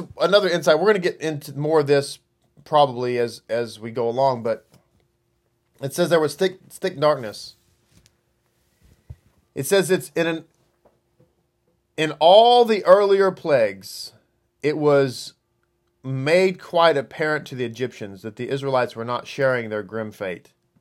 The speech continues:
The plague of darkness was an exception. As Rashi explains, it served to provide a cover for the necessary death of the wicked Jews.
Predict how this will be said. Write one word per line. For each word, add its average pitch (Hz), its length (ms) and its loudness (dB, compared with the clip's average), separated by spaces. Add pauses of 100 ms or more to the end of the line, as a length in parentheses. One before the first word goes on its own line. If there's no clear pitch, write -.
(1000)
The 123 100 -6
plague 185 480 4
of 151 200 0
darkness 175 520 4
was 127 220 0
an 127 80 -6
exception. - 920 -8 (1300)
As 127 220 -2
Rashi 147 560 4
explains, 110 880 -8 (460)
it 120 140 -8
served 170 500 4
to 147 80 -8
provide 139 460 4
a 127 120 0
cover 117 760 0 (1600)
for - 180 -8
the 127 100 -6
necessary 156 840 0
death 117 680 -4 (1120)
of 127 200 0
the 120 120 -6
wicked 120 420 -6
Jews. 92 680 -18